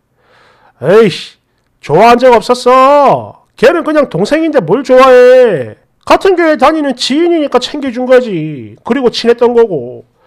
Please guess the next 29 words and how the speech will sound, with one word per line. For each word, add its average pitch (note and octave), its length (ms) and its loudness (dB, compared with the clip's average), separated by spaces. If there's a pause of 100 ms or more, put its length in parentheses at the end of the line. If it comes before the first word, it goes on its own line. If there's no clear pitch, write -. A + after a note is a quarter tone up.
(200)
그거 F3+ 200 -4
말고 B3+ 240 2
다른 A3 260 -2
거 B3+ 80 -2
없으니까 B3 880 0
그만해. A#3+ 680 2 (840)
자기, B3 560 -2 (160)
아니 A#3+ 260 0
참 - 260 -4
이상하다. B3+ 680 0 (320)
그냥 F#4 280 4
내 G#3 180 2
물음에 D4+ 400 2
솔직하게 E4 540 -4
말하면 C4+ 360 2
되는 B3+ 260 2
건데 A3+ 560 0
왜 A3 180 2
자꾸 F4 240 -2
그런 D#4 240 0
거짓말을 A3+ 560 0
해? C#4 220 0 (440)
내가 B3 640 2 (140)
선의의 F#4+ 520 2
거짓말도 D4 540 0
엄청 G3+ 240 -4
싫어하는 F4 480 0
거 F4 80 2
알잖아. A#3 640 2